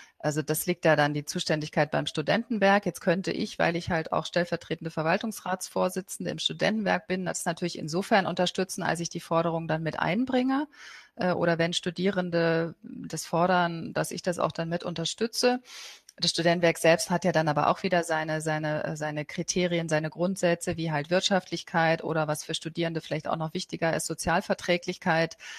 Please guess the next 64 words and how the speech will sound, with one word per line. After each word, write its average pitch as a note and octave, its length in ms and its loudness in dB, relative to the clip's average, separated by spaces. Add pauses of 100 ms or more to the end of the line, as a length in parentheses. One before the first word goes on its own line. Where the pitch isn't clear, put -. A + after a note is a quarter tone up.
(200)
Also D#3+ 180 -2
da D3+ 80 6
muss F3+ 180 2
man D#3+ 120 4
dann D3+ 140 4
auch D3+ 180 2
gucken, - 260 -4
dass D#3+ 160 -2
man D#3+ 100 -4
das D#3+ 140 -2
halt E3 140 0
alles D#3+ 260 2
übereinbekommt, F3 1500 -2
äh, D#3+ 240 0 (340)
weil, D#3 400 2
also D#3 160 -6
ganz D#3+ 220 -4
kurz F3 180 -2
gesagt, D#3+ 400 -2
das - 120 -10
Essen D#3 280 0
soll D3+ 160 0
ja D3+ 100 2
dann D3 140 0
auch D3 100 -2
nicht D3 160 -8
zu - 80 -16
teuer C#3 380 -4
werden. - 360 -10 (420)
Aber C#3+ 200 2
grundsätzlich E3+ 680 0
halte E3 180 4
ich E3+ 60 -8
das D#3 180 -2
auch - 160 0
für - 220 -6
richtig, - 480 -8
dass D#3 180 -8
man D3+ 220 -4
halt D3 160 -4
guckt, - 320 -12
regional, D#3 640 0
saisonal, D3 800 0
äh, D3 360 -4
vegetarisches D3+ 680 -4
Angebot D3 520 -6
und D3+ 140 -10
so D3 140 -6
weiter. D3+ 260 0
Aber D#3 100 -2
da D#3+ 60 -6
gibt's - 240 -8
halt E3+ 140 0
dann D#3 100 0
Schwierigkeiten, D#3+ 680 -4
wie D3+ 80 -6
gesagt, D3+ 240 -4
der D3 80 -4
Steuerung D3+ 500 -2
direkt D3 420 -6
durch C#3+ 120 -8
die D3+ 140 -12
T D3+ 240 -8
U. D3 200 -20